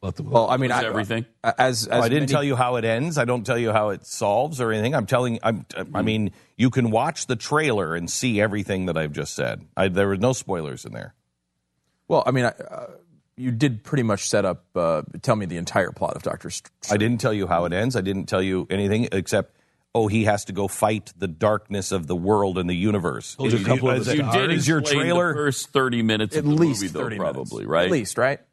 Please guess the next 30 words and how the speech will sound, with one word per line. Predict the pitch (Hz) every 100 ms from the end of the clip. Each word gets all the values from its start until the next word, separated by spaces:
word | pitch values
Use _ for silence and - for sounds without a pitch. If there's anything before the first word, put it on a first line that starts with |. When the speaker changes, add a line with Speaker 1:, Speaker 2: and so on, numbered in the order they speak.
| _
Speaker 2:
I | 143
mean, | 147
Speaker 3:
With | 139
the |
Speaker 2:
uh, | 123
be |
Speaker 3:
hands | 135 127 135 139 131 -
Speaker 2:
fair. | 131 110
Speaker 3:
and | 113
the | 104
surgery | - 131 131 110 123 120 117 110
and | 113
Speaker 4:
But | 202
that's | 175
Speaker 3:
what | 120
Speaker 4:
the |
Speaker 3:
happens | 202 -
Speaker 4:
po-, | 190 -
you | 190
Speaker 3:
to | 185
him. |
Speaker 4:
watch | 196 214 -
the | 214
Speaker 3:
I | 120
didn't | 170 220
know | 156
Speaker 4:
trailer. | 214 131
Speaker 3:
any | 120
of | 117
that. | 120 208